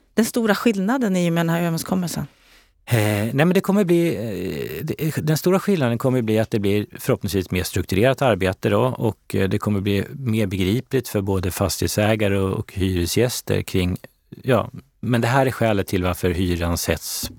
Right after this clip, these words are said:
Speaker 2: på den här nivån och så vidare. Det är ju en del då, då. Och sen just att vi kan få upp tempot i de här förhandlingarna. För klart, om man har en årlig förhandling som ofta tar mer än ett,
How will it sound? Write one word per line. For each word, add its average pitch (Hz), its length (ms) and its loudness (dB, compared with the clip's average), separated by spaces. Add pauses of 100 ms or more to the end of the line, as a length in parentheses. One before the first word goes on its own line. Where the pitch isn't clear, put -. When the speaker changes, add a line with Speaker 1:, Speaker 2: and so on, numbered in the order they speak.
(220)
Speaker 2:
på - 80 0
den 87 100 2
här 82 100 2
nivån 90 380 2
och - 80 -6
så - 100 -6
vidare. - 420 -2 (640)
Det 131 80 4
är 143 40 4
ju 123 60 6
en 78 240 -4
del - 220 -8
då, 85 120 -2
då. 127 260 2
Och 113 120 0
sen 135 240 2
just 110 220 0
att 92 140 -8
vi 95 60 0
kan 90 180 -2
få 90 120 0
upp 87 120 -2 (160)
tempot 135 540 0
i - 20 0
de 85 120 0
här 76 80 -2
förhandlingarna. 82 720 -2
För - 120 -4
klart, 107 240 0
om 104 60 2
man 101 200 2 (680)
har 131 220 4
en 139 100 2
årlig 107 400 2
förhandling 120 580 0
som 92 420 -2
ofta - 460 -2
tar 92 220 0
mer 90 320 2
än 90 160 -2
ett, - 360 -8